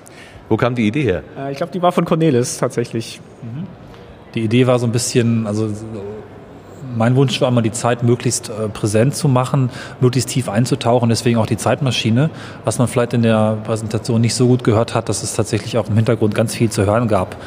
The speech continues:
Speaker 3: Da werden teilweise kleine Geschichten erzählt oder es ist zumindest sehr viel, sehr viele Ebenen an Geräuschen sind da eigentlich zu hören. Und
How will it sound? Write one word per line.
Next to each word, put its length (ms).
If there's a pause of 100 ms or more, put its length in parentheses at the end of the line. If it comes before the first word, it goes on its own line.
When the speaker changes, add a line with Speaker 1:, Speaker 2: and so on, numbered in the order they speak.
(280)
Speaker 3:
Da 100
werden 160
teilweise 320
kleine 240
Geschichten 420
erzählt 460
oder 160
es 100
ist 140
zumindest 380
sehr 120
viel, 300 (380)
sehr 120
viele 320 (240)
Ebenen 340
an 120
Geräuschen 420
sind 140
da 80
eigentlich 240
zu 180
hören. 300
Und 160